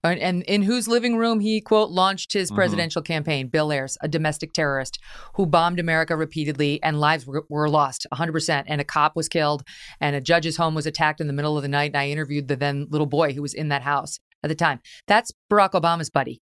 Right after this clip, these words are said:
Speaker 1: not to mention Jeremiah Wright, Goddamn America, and so on. Not to mention the influence that Louis Farrakhan reportedly had on him, and so on. You know, so it's like,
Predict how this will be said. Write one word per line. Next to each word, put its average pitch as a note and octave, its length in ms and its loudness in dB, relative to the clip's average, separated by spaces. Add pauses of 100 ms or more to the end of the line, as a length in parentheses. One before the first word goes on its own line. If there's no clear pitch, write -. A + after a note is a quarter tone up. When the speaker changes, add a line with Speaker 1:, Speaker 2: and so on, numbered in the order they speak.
(140)
Speaker 1:
not F3+ 200 4
to F#3+ 60 -2
mention F#3 280 0
Jeremiah E3 480 2
Wright, D#3+ 380 0
Goddamn D#3+ 480 2
America, D#3 580 2
and D#3 160 -4
so D#3 200 2
on. C#3 260 -2 (580)
Not G3 200 4
to G#3 80 -2
mention G3+ 380 0
the F#3 200 2
influence F#3 520 0
that F#3 180 2
Louis F#3+ 200 0
Farrakhan E3+ 500 4
reportedly D#3 500 0
had D3+ 140 2
on D3+ 120 0
him, D3 160 -6
and G3 100 -4
so A#3 220 6
on. - 120 0 (460)
You G#3 100 4
know, A#3+ 120 4
so A#3 140 -2
it's G#3+ 120 -4
like, G3+ 240 2